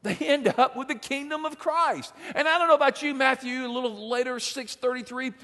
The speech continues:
"Seek ye first the kingdom of God and his righteousness, and then all other things will be added, given unto you." And what are we seeking this morning? We're seeking something. Everybody in this room is seeking something.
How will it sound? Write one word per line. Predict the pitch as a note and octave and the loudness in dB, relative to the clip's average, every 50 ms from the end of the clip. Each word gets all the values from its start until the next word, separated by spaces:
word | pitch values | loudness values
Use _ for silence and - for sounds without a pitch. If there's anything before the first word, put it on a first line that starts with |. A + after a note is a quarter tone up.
| C#4 D#4+ - - | -18 -18 -16 -10
"Seek | - - - - C#4 C4+ C#4 C4+ C4+ - | -8 -6 -2 0 2 2 2 2 0 -2
ye | C4+ C4+ B3+ | -2 -2 -2
first | G3+ - - - C4 B3+ C4 C#4 B3+ - - - | -4 -4 2 4 6 8 8 6 4 0 -6 -6
the | A#3+ | -8
kingdom | F#3+ - - - C#4 C#4+ C#4 C4+ C4+ B3 | -8 -6 -4 -2 -2 -2 -2 -4 -4 -4
of | A#3+ F#3+ D#3 C#3+ | -4 -4 -4 -6
God | G3+ G#3 A3 A#3+ B3+ B3+ C4+ A#3+ | -4 0 2 4 4 4 2 2
and | A3 G3+ | -2 -4
his | G3 F3 D3 | -6 -6 -6
righteousness, | F3+ F#3 G#3 A3+ C4 B3+ - B3+ A#3 B3+ C#4 C4 - - - - - G3 - | -4 0 2 2 2 0 -2 -8 -12 -10 -10 -10 -10 -12 -14 -14 -6 -2 -2
and | F3+ F3 | 0 0
then | F#3 G3+ | 2 4
all | A#3 A#3+ C4 C4 B3 A#3 | 6 6 6 6 6 4
other | A#3 B3+ B3 B3+ | 2 2 2 0
things | - - A#3+ B3 G3 F#3+ | -4 -6 -6 -6 -6 -4
will | A3 G#3 | -4 -4
be | E3 G3 G#3 G#3 - | -4 -4 -4 -4 -4
added, | - F#3+ A3 A#3+ B3+ B3+ A#3+ G3 D3+ | -2 -2 0 0 0 -2 -4 -6 -8
given | C3+ G3 B3+ B3+ A#3 A3+ - - | -4 -4 0 2 0 0 0 0
unto | G3 A3 B3+ B3+ F#3+ - - A3 | -2 -2 -2 -2 -6 -8 -8 -8
you." | G3 E3+ F3 G3 A3+ B3 C4 C4 C4 - _ _ _ _ _ _ _ _ _ _ _ _ _ _ _ _ _ _ | -8 -6 -6 -6 -6 -6 -6 -8 -10 -12 _ _ _ _ _ _ _ _ _ _ _ _ _ _ _ _ _ _
And | - G#3 A3+ G3+ C#3+ | -6 -4 -4 -2 -2
what | G3+ D#4+ E4+ | -2 -2 -2
are | |
we | E4 D#4 C4 | -2 -2 -4
seeking | - - D#4+ D#4 - - A3 | -4 -2 -4 -4 -4 -4 -6
this | G3+ - - | -6 -6 -6
morning? | F#3+ F#3+ E3 D#3 D#3+ | -6 -4 -4 -4 -2
We're | A#3+ F4 D4+ | 0 0 0
seeking | - - - D#4+ D#4 - - B3 A3 | 0 0 -2 -2 -4 -4 -4 -6 -8
something. | G#3+ - - C#4 C4 C4 - E3+ F3+ - | -6 -2 0 0 0 0 -4 -6 -2 -2
Everybody | B3 C#4 D4 D4 D4 C4+ C4+ | -2 -2 0 0 0 0 0
in | C4 | -2
this | B3+ A3+ - | -4 -6 -6
room | A3 G#3 F3 D#3+ | -8 -8 -8 -8
is | F#3 - | -8 -8
seeking | - A3+ A3 F#3+ - C#3+ A#2 | -8 -10 -10 -10 -12 -14 -14
something. | - - G#2+ F#2+ _ - _ | -14 -16 -18 -20 _ -20 _